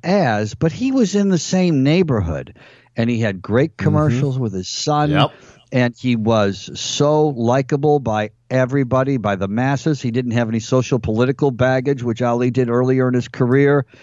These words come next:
Speaker 1: So Sugar Ray Leonard still, and, and just, and still, and still to this day, an enormous star and charismatic man, charismatic man when he walks into a room. So neither one of these guys have Sugar Ray Leonard charisma, uh,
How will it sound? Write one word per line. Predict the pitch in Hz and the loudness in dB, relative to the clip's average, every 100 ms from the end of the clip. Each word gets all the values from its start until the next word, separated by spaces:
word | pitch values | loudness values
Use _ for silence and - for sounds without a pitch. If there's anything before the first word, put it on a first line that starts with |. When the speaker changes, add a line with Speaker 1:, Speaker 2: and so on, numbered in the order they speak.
| - - - | -20 -20 -6
Speaker 1:
So | 147 | -2
Sugar | 135 220 214 | -2 -2 0
Ray | 170 156 | 2 2
Leonard | 147 143 135 | 2 0 -4
still, | - - 214 160 | -6 0 2 2
and, | 107 | -2
and | 101 104 | -6 -8
just, | 127 127 | -8 -6
and | 117 120 | -6 -6
still, | - 190 170 | -2 0 2
and | 147 | 0
still | - 190 175 | 0 -2 0
to | 175 | 0
this | 151 139 | 0 -2
day, | - 147 131 101 | 0 2 2 0
an | 110 | -2
enormous | 117 127 147 160 139 | 0 0 0 0 -4
star | - - - 135 123 78 65 71 _ - - _ _ | -8 -8 -2 0 0 -2 -8 -14 _ -20 -20 _ _
and | 113 120 | -2 -2
charismatic | 120 135 147 127 123 117 117 | -2 0 0 0 -2 -4 -2
man, | 113 123 98 76 | 0 0 0 -4
charismatic | - 120 113 120 107 | -2 0 0 0 0
man | 120 113 | 0 0
when | 107 | 0
he | 104 120 | 0 -2
walks | 95 107 113 - - | 0 0 0 -2 -8
into | 117 107 - 117 | -2 -2 0 2
a | 107 | 2
room. | 113 90 - - | 2 0 -4 -12
So | - 156 | -2 0
neither | 202 285 269 | 2 2 2
one | 196 180 | 2 2
of | 160 | 2
these | 156 131 | 0 0
guys | 147 143 131 | 0 0 0
have | 131 110 | -4 -6
Sugar | - - 151 135 | -6 -4 -2 -2
Ray | 117 120 117 | -2 0 0
Leonard | 110 113 110 101 85 - | 0 0 0 -2 -6 -8
charisma, | - 113 147 226 147 76 57 - _ _ - - - | 0 2 4 2 0 -8 -12 -16 _ _ -20 -20 -4
uh, | 110 | 0